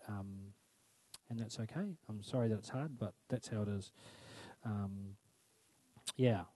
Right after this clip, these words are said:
So, um, so how have I gone about choosing to develop tenderness?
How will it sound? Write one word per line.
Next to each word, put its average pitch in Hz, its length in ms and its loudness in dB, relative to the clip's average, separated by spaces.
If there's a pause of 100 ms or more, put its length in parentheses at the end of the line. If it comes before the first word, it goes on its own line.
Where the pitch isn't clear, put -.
(300)
So, 151 500 12 (460)
um, 123 680 8
so 185 280 12
how 202 360 12
have 180 80 10 (100)
I 147 300 12
gone 120 320 8
about 110 400 6
choosing 127 580 6
to - 140 -2
develop 107 440 0 (120)
tenderness? 92 600 -6